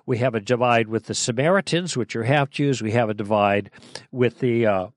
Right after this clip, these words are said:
with the Gentiles. All right. And, and so there's got, there's a period of transition where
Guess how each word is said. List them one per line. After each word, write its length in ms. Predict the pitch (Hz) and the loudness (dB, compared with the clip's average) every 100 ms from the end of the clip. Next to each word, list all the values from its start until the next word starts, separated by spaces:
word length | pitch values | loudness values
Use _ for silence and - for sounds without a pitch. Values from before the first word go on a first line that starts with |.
| - | -6
with 180 | 139 123 | -2 -2
the 100 | 110 | -2
Gentiles. 760 | 127 127 123 101 80 - - - | 0 0 0 -2 -2 -6 -8 -6
All 140 | 104 | -4
right. 320 | 90 90 113 - - - - | -2 -2 -2 -6 -18 -14 -2
And, 440 | 139 123 120 117 - - - | 2 4 2 0 -10 -20 -8
and 160 | 135 113 | -6 -2
so 440 | 147 123 120 - | 0 2 0 -6
there's 520 | - 123 131 131 120 - | -10 -4 0 0 0 -2
got, 320 | 165 156 156 - | 0 0 -2 -2
there's 240 | 131 113 | -2 0
a 40 | |
period 560 | 113 - 185 208 165 143 | -4 -4 -2 0 0 2
of 160 | 139 113 | 0 -2
transition 1040 | - 127 110 87 123 139 - 87 92 117 _ _ _ _ _ _ _ _ - - - | -4 -4 -4 -4 -2 -2 -4 -6 -10 -16 _ _ _ _ _ _ _ _ -20 -20 -18
where 600 | 123 139 147 135 135 135 | -2 2 4 4 2 0